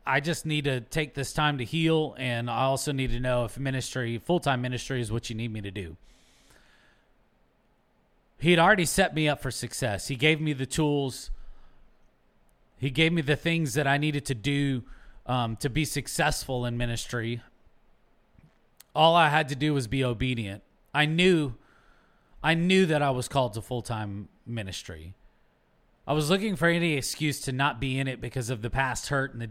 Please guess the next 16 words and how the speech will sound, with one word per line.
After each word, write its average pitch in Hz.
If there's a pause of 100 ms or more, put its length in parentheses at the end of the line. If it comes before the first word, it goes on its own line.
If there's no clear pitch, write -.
(120)
and 120
the 113
things 143
that 123
I 117
was 110
going 101
through. 78 (1900)
He'd 147
already 170
set 175
me 160
up 151
for 147
su-, -
success. -